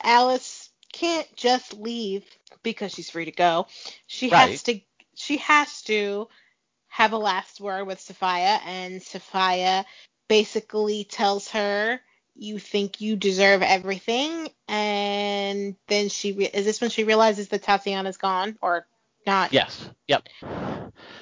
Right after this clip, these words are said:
Speaker 2: So Alice is like, "I'll tell Ocean you say hello."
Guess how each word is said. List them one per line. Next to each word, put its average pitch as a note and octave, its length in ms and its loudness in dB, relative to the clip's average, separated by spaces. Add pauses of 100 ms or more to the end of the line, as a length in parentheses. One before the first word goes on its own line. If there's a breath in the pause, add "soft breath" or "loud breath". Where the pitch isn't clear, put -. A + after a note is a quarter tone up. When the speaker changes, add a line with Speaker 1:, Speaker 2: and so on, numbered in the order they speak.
(100)
Speaker 2:
So A#2 440 8
Alice B2+ 360 6
is A#2+ 100 -2
like, A2 280 4
"I'll D#3+ 180 10
tell D#3+ 280 8
Ocean B2+ 420 2
you G2+ 100 -12
say G#2 320 2
hello." G2 540 4